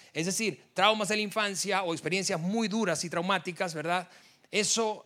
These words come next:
empeora todo. Ese, ese ciclo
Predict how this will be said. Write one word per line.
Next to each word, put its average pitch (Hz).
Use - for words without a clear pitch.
empeora 185
todo. 226
Ese, 240
ese 269
ciclo 208